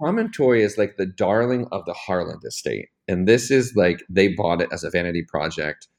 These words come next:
They make one wine, and it's ungodly expensive. And this was a big vanity project for them. So, you know,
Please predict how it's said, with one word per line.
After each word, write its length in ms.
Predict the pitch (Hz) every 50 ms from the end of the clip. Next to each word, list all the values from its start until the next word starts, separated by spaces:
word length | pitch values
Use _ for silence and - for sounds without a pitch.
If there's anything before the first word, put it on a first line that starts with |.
| _ _ _ _ _
They 120 | - 101 98
make 220 | 98 95 92 82 -
one 520 | 78 90 90 87 98 113 123 120 113 101
wine, 600 | 87 82 82 82 80 71 65 64 71 80 82 82 - _ _ -
and 160 | 95 90 85
it's 160 | 82 85 - -
ungodly 540 | 92 92 85 85 95 87 95 98 98 90 87
expensive. 640 | 82 - - - - 78 76 - - 73 76 76 - -
And 220 | - 92 90 87 87
this 220 | 107 110 110 -
was 220 | 123 120 110 117 - -
a 60 | 90
big 320 | 85 - 90 85 85 85
vanity 340 | 85 80 76 78 80 78 - -
project 340 | - 82 73 69 71 - -
for 120 | - 71
them. 140 | 65 67 71
So, 280 | - - 87 78 71 - - _ _ - - - _ _ _
you 120 | - 92 90
know, 180 | 85 82 82